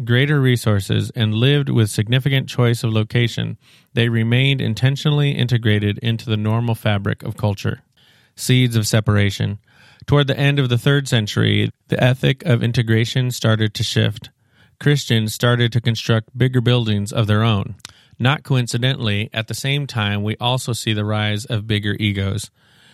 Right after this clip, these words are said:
For example, in two sixty-five A D, Paul of Samosata, the bishop of Antioch, against the wishes of his brethren,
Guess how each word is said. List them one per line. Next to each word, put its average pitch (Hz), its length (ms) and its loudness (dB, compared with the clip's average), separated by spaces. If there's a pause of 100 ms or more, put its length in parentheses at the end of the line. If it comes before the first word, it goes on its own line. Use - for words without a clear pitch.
(100)
For 127 180 2
example, 117 560 2
in 107 240 0
two 143 220 0
sixty-five 120 760 -2
A 107 180 0
D, 101 360 0 (400)
Paul 117 340 2
of 107 120 0
Samosata, 110 840 0
the 107 100 0
bishop 117 400 0
of - 160 -4
Antioch, 107 640 -2 (380)
against 135 380 -2
the 139 100 2
wishes 151 380 0
of 131 100 2
his 113 240 2
brethren, 104 540 0